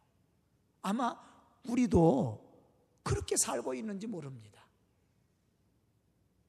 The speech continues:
저는 오늘 이 추수감사절, 이 예배를 통해서 하나님을 영화롭게 하는 우리 성도들, 참으로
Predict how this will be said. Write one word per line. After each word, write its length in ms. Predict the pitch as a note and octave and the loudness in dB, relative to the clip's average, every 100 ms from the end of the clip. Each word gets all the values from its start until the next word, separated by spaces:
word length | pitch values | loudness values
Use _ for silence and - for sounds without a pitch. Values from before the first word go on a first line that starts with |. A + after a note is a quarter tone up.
| _ _ _ _ _ _ | _ _ _ _ _ _
저는 240 | D#3+ D3+ | -8 -4
오늘 380 | D3 C#3 C#3+ F#3+ - - - - - - _ - | -4 -4 -4 -6 -12 -20 -20 -20 -20 -20 _ 2
이 180 | A3 A#3 | 2 10
추수감사절, 1120 | - - - A3+ A3+ G#3 G#3+ F#3+ F3 D3+ G2+ - - - - - | 10 12 10 10 10 10 8 10 8 6 2 -12 -20 -20 -20 6
이 280 | B3 C4+ B3 | 8 10 10
예배를 360 | A#3 A3+ A3+ | 10 10 6
통해서 680 | - G#3+ G3+ - G#3+ E3+ - - - | 4 0 2 2 2 0 -4 -18 -20
하나님을 480 | - F#3+ F3+ E3 E3 | -6 -2 0 -2 -2
영화롭게 480 | D#3+ D3+ D3+ C#3+ D#3 | -2 -2 -4 -4 -6
하는 140 | D3 | -6
우리 100 | C#3+ | -4
성도들, 680 | C#3 C#3 C#3 C3 A#2+ C3 F#3 - _ _ _ _ _ _ _ | -4 -4 -4 -8 -10 -14 -16 -20 _ _ _ _ _ _ _
참으로 680 | - C4 A#3+ A#3+ G3+ A#2+ | 0 2 6 6 4 0